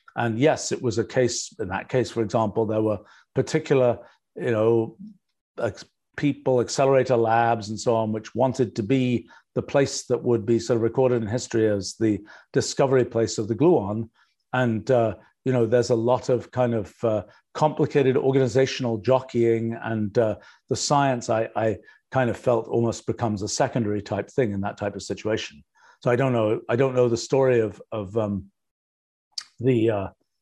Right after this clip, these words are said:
uh, whatever's happened right now with the Higgs boson, but I just say these experiments are hard. And it's, uh, and the question of when do you say, here's another, another issue.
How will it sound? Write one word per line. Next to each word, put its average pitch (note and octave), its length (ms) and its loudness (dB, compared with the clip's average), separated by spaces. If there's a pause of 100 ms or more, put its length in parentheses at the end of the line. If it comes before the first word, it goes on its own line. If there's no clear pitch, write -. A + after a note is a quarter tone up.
(260)
uh, G#2+ 340 -2
whatever's B2 400 2
happened B2 400 0
right A2+ 180 -2
now A#2+ 220 0
with A2 120 -2
the A2+ 60 -2
Higgs C#3+ 200 0
boson, A#2+ 360 2
but A2+ 80 -2
I A#2 80 2
just A#2+ 200 -6
say C3 120 2
these A#2 200 -2
experiments D3+ 420 -2
are F2+ 80 -10
hard. D#2+ 420 -4 (480)
And A#2 280 -2 (300)
it's, - 460 -2
uh, G#2+ 220 2 (340)
and C3 140 2
the B2 60 0
question D#3+ 500 0
of A2 120 0
when D3 260 2
do C3+ 60 -4
you C3+ 160 0
say, C3 260 0
here's F3 140 2
another, C#3+ 260 2
another B2+ 340 -2
issue. - 320 -14